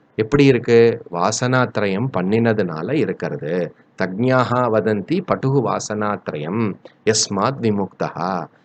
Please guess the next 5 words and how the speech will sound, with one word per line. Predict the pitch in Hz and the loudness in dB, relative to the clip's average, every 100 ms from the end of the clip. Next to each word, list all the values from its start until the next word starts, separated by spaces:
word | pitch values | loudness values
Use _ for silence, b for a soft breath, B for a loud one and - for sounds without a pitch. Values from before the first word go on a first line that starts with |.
| b | b
அந்த | 110 123 | -2 2
வாசனாத்திரயத்தை | 98 90 104 131 131 117 113 95 90 147 165 _ _ _ _ _ _ _ - | 4 4 2 2 2 0 -2 -4 -2 -2 -2 _ _ _ _ _ _ _ -2
முழுமையா | 113 120 113 98 87 107 | 2 4 4 0 0 -2
நீக்கினவன். | 98 101 - 92 78 80 92 82 B B - | 0 -2 -2 -4 -4 -2 -2 -4 B B -4
அதனாலதான் | 95 107 92 82 82 73 92 190 | 0 2 2 0 -4 -2 2 2